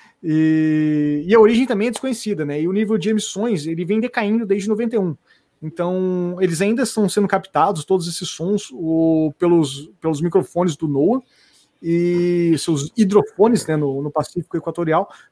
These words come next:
Porém, ele tem diminuído, né, conforme ele vai, ele vem, não que ele vem diminuído em volume, mas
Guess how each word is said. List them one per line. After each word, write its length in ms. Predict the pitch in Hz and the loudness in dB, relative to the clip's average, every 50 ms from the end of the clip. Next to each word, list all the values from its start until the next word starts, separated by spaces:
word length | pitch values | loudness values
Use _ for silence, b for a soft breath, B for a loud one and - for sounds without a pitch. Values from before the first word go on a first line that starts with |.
| _ _ | _ _
Porém, 320 | - 247 233 220 220 233 247 | 2 4 6 6 6 4 4
ele 140 | 247 254 | 2 0
tem 340 | 226 - 247 240 240 240 240 | 0 0 0 0 2 2 0
diminuído, 680 | 202 180 208 240 254 269 262 226 214 226 220 160 151 | 2 2 2 2 2 2 2 2 4 2 2 2 0
né, 560 | 143 143 139 143 139 139 135 135 135 143 165 175 165 - | -2 0 -2 -2 -4 -4 -4 -6 -8 -10 -12 -14 -12 -6
conforme 420 | - 165 - - 175 170 170 175 | -6 -6 -2 0 0 0 2 0
ele 420 | 165 151 143 143 143 165 170 156 | 0 0 0 0 0 -2 -2 0
vai, 140 | 147 175 185 | 0 2 2
ele 120 | 185 160 165 | 2 4 4
vem, 240 | 160 190 196 190 - - | 4 4 4 2 0 2
não 180 | 175 202 226 | 2 2 2
que 80 | 226 240 | 2 0
ele 80 | 208 | 0
vem 100 | 190 208 202 | 2 2 2
diminuído 460 | 175 175 202 190 175 185 190 175 196 | 2 2 0 2 2 2 2 2 2
em 40 | 190 | 4
volume, 340 | 175 196 202 180 175 160 143 | 4 4 4 4 2 0 0
mas 380 | 139 143 151 143 - - b | -2 -4 -4 -6 -6 -10 b